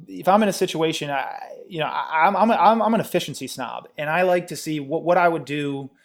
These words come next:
you know, better and what teams are doing. I think teams can do something right now that would be completely game changing, and I don't know why teams, all teams don't do this,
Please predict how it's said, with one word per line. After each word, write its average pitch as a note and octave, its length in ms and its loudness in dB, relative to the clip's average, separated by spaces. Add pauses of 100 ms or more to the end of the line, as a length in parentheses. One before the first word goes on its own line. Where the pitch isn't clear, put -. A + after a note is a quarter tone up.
(640)
you B2 80 -6
know, C#3 100 2
better D#3 280 4
and C#3+ 120 -2
what F3 160 2
teams E3+ 220 -6
are D3 60 -12
doing. D3 200 -4
I E3+ 60 6
think G3+ 180 -2
teams F3+ 260 -2
can D#3 100 -6
do E3 60 -2
something D#3+ 320 -6
right C#3+ 320 -2
now D3+ 220 -4
that D#3 120 -2
would D3 140 -8
be C#3+ 240 -6
completely D#3+ 680 -6
game C#3+ 260 -6
changing, C3+ 460 -10
and B2+ 80 -10
I C#3 140 -2
don't D#3 180 -4
know D3+ 120 -2
why C#3+ 180 -2
teams, C#3+ 340 -10
all D#3 220 0
teams C3+ 260 -14
don't A#2 240 -8
do A#2+ 160 -14
this, A#2+ 320 -8